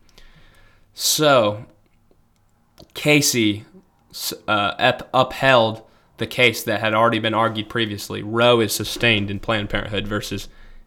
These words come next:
Casey. As I've already mentioned today, we have four cases that we've looked at. Griswold versus Connecticut. This set the precedent to the right of privacy, which was very much argued in the case of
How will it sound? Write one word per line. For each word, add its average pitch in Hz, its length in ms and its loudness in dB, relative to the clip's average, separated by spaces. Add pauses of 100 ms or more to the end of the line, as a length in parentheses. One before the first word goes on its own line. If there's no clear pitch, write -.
(140)
Casey. 98 580 -4 (500)
As 107 140 -4
I've 110 140 2
already 123 260 8
mentioned 127 480 2
today, 131 460 2 (580)
we 113 160 0
have 110 480 4 (640)
four 147 360 6
cases 123 500 2
that 104 140 0
we've 101 180 -2
looked 107 200 0
at. 101 180 0
Griswold 127 560 4
versus 117 420 2
Connecticut. 107 720 2
This 120 300 -2
set - 340 0
the 120 80 2
precedent 107 720 -2 (480)
to 107 440 2 (460)
the 113 140 2
right 107 560 2
of - 240 -6
privacy, 110 760 2
which 107 280 -2
was 110 220 0
very 120 420 4
much 120 320 0
argued 107 500 2
in 110 220 -2
the 104 60 -2
case 113 360 0
of 110 440 0